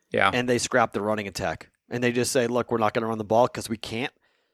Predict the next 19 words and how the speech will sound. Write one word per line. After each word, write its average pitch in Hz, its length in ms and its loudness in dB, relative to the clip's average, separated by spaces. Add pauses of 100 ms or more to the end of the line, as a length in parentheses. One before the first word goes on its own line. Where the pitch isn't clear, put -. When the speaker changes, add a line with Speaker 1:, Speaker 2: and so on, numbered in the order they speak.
(220)
Speaker 2:
We're 113 80 -4
just 131 140 0
gonna 123 140 0
protect - 380 0
Patrick 120 260 2
Mahomes 113 380 0
and 104 100 -6
pass 113 240 2
Speaker 1:
Oh, 165 40 6
Speaker 2:
every 175 140 2
Speaker 1:
sure. 208 60 0
Speaker 2:
down 117 360 0
because 117 200 -4
you 123 60 0
can't 131 180 2
Speaker 1:
Yeah. - 60 2
Speaker 2:
cover 95 260 0
us." - 260 -10 (300)
Speaker 1:
Yeah. - 140 -2